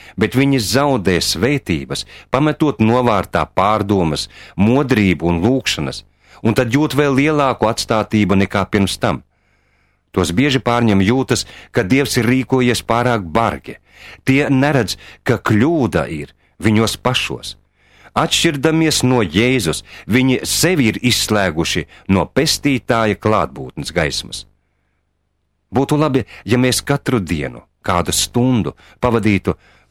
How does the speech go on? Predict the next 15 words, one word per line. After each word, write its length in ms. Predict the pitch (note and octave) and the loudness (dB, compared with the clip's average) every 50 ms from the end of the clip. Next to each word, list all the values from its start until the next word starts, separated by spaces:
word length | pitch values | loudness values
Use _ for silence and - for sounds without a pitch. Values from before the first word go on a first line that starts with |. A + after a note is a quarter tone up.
| - | -2
pārdomājot 960 | - A#2 C3 C3+ C3 B2 B2+ B2 A2 A2 G#2+ G#2 F#2+ F#2 F2+ F2 D#2+ - - - | 0 2 2 2 2 2 2 2 2 2 2 2 2 2 2 0 -2 -4 -8 -8
Kristus 540 | - F2+ G2 F2+ - - - F#2 D#2 D#2 - | -6 -4 -4 -4 -4 -6 -6 -10 -10 -8 -8
dzīvi. 380 | - D2 C2 A#1+ A1+ - - _ _ _ _ _ _ _ _ _ _ _ _ _ _ _ _ _ _ _ - | -10 -10 -10 -12 -16 -18 -20 _ _ _ _ _ _ _ _ _ _ _ _ _ _ _ _ _ _ _ 0
Mums 200 | C3+ E3 D#3 - | 0 2 2 2
to 120 | F3 E3 | 2 2
vajadzētu 440 | C#3+ D#3 D#3+ C3 B2+ B2 A2+ - C#3 | 4 2 2 2 2 2 2 2 0
aplūkot 600 | D3 - C#3+ C3+ B2+ A2 - - G#2+ F#2 - _ - | 0 0 0 0 0 0 2 2 0 0 -2 _ -4
posmu 500 | - A2+ B2+ C#3+ D#3 D3+ - - C#3+ C#3+ | -2 0 2 2 0 -2 -2 -2 -2 -2
pa 160 | C3+ - C3+ B2 | -2 -2 -4 -4
posmam, 600 | - - F#2+ E2+ D#2+ - - - C#2 A1+ - - _ _ - - - - - - | -2 -2 0 0 0 -2 -6 -8 -10 -14 -16 -20 _ _ -20 -20 -20 -20 -8 -2
ļaujot 560 | - G2+ A2+ B2 B2+ C3+ C3 B2+ A#2+ G#2+ - - | 0 2 2 4 2 2 2 2 0 0 -2 -2
iztēlei 720 | C3 D3+ D3+ - - C#3+ C3 A#2 G2+ F2+ F2 E2 D2+ - - - - - - | -2 -2 -2 -2 -2 0 0 2 2 2 2 0 -2 -4 -8 -20 -20 -10 -4
uztvert 520 | - C3+ C3 - - - A#2+ A#2 G#2+ - _ | -2 -2 -2 -2 -2 0 0 0 0 -4 _
katru 380 | - - C3+ D3+ - - D#3 - - | -4 -2 -2 -2 -2 -2 -2 -2 0
ainu, 500 | F#2+ G2 F#2+ F2+ E2+ E2 D#2+ D2 C#2 | 0 0 2 2 2 0 -2 -4 -8